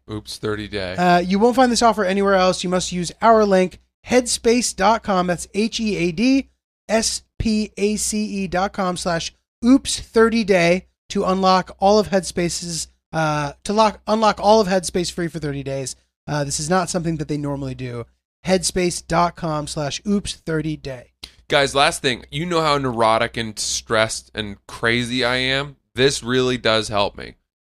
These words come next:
Speaker 1: So trust me, try it,
Speaker 2: <laughs>
Speaker 1: give it a shot. If you, if, yeah, anything I've ever said on this podcast has resonated with you from a irritation or stress perspective, try Headspace. Headspace dot com. Oops,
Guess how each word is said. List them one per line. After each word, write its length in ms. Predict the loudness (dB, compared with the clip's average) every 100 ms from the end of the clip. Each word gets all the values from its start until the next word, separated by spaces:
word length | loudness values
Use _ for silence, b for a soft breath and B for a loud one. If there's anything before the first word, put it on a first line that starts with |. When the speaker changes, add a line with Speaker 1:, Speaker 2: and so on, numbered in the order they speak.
| _ _
Speaker 1:
So 300 | 0 2 2
trust 420 | 0 0 0 0 -12
me, 220 | -16 -16
try 320 | 0 2 2
it, 240 | 0 -4 -2
Speaker 2:
<laughs> 20 |
Speaker 1:
give 200 | 0 0
it 60 | -2
a 60 |
shot. 420 | -2 0 0 -2 -10
If 160 | -14
you, 200 | -10 -8
if, 220 | -6 -6 -4
yeah, 240 | 0 0
anything 460 | 2 2 0 -2 -2
I've 140 | 0
ever 200 | 0 0
said 220 | -2 0 0
on 80 |
this 140 | -2 -4
podcast 540 | 0 0 0 -4 -6
has 120 | -10 -8
resonated 640 | 0 2 2 -2 -2 -4
with 180 | -8 -6
you 280 | -4 -4 -8 _ _ _ -4
from 200 | 0 2
a 320 | 2 2 -2 _ _ -6
irritation 1040 | -4 -2 -2 0 0 0 -2 -4 -6 -10 -14 _ -6
or 360 | 2 2 2 -2
stress 640 | -10 -10 0 2 2 -2 -12 _
perspective, 840 | -8 -6 -2 0 -2 -4 -10 -10 _ _ _ _ -12
try 340 | 0 4 4 2
Headspace. 680 | -4 -6 -8 -8 -8 -10 -12
Headspace 600 | -6 -6 -4 -4 -2 -2 0
dot 300 | 0 0 -2
com. 340 | -4 -4 -4 -4
Oops, 360 | -6 -6 -10